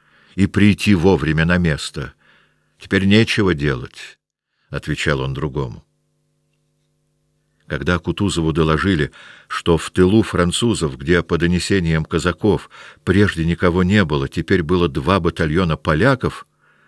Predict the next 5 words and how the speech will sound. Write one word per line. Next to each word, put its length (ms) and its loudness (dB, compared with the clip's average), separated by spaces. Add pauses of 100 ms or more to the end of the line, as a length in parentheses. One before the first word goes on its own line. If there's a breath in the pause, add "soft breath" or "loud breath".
(520)
он 160 -6
покосился 720 -2
назад 480 0
на 80 -6
Ермолова, 760 0